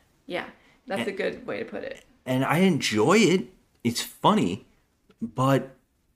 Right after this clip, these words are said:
Speaker 2: totally doesn't make sense. Whereas the actor playing young Freddy in Adam Brody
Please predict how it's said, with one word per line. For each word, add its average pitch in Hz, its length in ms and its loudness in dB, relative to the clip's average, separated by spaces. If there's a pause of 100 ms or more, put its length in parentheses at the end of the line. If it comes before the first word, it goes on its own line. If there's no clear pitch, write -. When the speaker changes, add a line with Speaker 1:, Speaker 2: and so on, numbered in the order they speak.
(360)
Speaker 2:
totally 185 380 2
doesn't 139 200 4
make 117 100 4
sense. 123 240 0
Whereas 117 560 6 (300)
the 120 140 0
actor 131 260 4
playing 113 400 0
young 101 260 0
Freddy 80 600 0 (920)
in 104 140 2
Adam 92 260 4
Brody 101 600 4